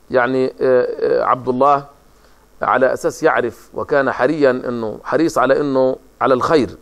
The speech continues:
يعني لم، لم يكن حريصا على قضية جمع المال وغير ذلك من أمور، من حطام الدنيا، هو حريص على أن يعرف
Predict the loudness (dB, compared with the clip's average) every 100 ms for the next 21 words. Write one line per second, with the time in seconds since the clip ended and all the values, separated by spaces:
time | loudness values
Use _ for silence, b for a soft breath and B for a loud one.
0 | -20 -20 _ _ _ _ _ _ _ _
1 | -6 -2 -2 0 0 2 2 2 2 0
2 | 2 2 2 2 2 2 -2 B B B
3 | -2 0 2 4 2 -2 B B B -20
4 | -14 0 2 2 0 2 2 2 2 2
5 | 2 2 4 4 4 4 2 0 -4 -4
6 | -4 -4 -4 -6 -4 0 2 2 0 0
7 | 0 2 2 0 -2 -2 0 -2 0 0
8 | 0 -4 -10